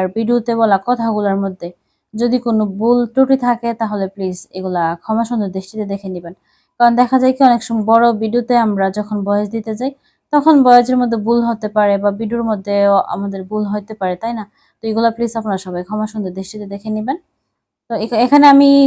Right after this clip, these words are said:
দু টেবিল চামচ ভিনেগার দিয়ে নিচ্ছি। আপনারা চাইলে লেবুর রসও দিতে পারবেন। তো আমার বাসায় আসলে লেবু ছিল না, তাই আমি ভিনেগার দিয়ে নিচ্ছি। ভিনেগারটা অবশ্যই দিবেন, ভিনেগার না থাকলে লেবুর রস দিবেন।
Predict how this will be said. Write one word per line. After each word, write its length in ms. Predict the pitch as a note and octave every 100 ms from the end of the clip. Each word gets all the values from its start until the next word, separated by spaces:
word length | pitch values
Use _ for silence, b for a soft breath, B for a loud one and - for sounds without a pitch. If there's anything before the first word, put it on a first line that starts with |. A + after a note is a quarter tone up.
| A#3+
দু 140 | A3
টেবিল 260 | C4+ C#4 C4
চামচ 300 | B3+ B3+ B3+ -
ভিনেগার 340 | A3+ A#3 A#3
দিয়ে 140 | A3 A3+
নিচ্ছি। 240 | G#3 G#3
আপনারা 260 | G#3 G#3 G#3+
চাইলে 220 | G#3 A#3 A3 - _ -
লেবুর 340 | A3+ B3+ C4+ C#4+
রসও 280 | A#3+ A3+ C4
দিতে 240 | A3+ A3
পারবেন। 300 | G3+ G3 F#3+ G3 _ _
তো 100 | _
আমার 160 | A#3 A#3+
বাসায় 260 | B3 A#3+ C4
আসলে 220 | C4 A#3+
লেবু 200 | A#3 B3
ছিল 240 | B3+ - A#3+
না, 140 | C4 A#3
তাই 200 | G3+ F#3+
আমি 220 | F3+ G3 F#3+
ভিনেগার 420 | G3+ G#3+ G#3 G#3 G3+
দিয়ে 180 | A3 A3+
নিচ্ছি। 360 | G#3 G3 - F#3+ _ _ _ _
ভিনেগারটা 420 | G#3 G#3+ A3+ A#3 B3
অবশ্যই 380 | A3 A3+ - A#3+
দিবেন, 260 | G3 A2+ F#3 G3
ভিনেগার 320 | G3 G3 G3+ G#3
না 120 | A3
থাকলে 240 | B3 B3 A#3+ -
লেবুর 340 | G3+ A#3 A3 A3+
রস 200 | G3 G3 -
দিবেন। 240 | F#3 F#3+